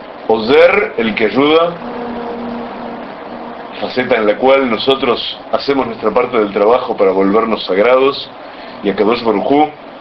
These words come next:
completa nuestro trabajo. Moshia,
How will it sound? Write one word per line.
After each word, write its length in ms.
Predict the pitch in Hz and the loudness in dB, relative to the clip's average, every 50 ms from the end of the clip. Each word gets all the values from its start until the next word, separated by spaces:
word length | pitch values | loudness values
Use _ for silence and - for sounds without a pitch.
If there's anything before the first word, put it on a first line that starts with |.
| - - - | -16 -8 -2
completa 560 | - 117 120 113 - 151 160 165 160 - 127 | -2 -2 0 0 0 2 2 2 2 2 0
nuestro 320 | 110 104 101 - - 95 | 0 -2 -4 -6 -6 -6
trabajo. 560 | 92 95 92 95 107 98 - 127 156 175 175 - - - - - - - - - - - - - - - - - - - - - - - - - - - - - - - | -4 0 2 2 2 2 2 0 -2 -2 -2 -6 -16 -18 -18 -18 -18 -18 -18 -18 -18 -18 -18 -18 -18 -16 -16 -16 -16 -16 -16 -16 -16 -16 -16 -16 -16 -16 -16 -14 -8 -2
Moshia, 760 | 107 131 143 143 143 - 151 175 175 170 185 190 202 202 | 0 2 2 2 2 2 0 2 4 4 4 2 0 -4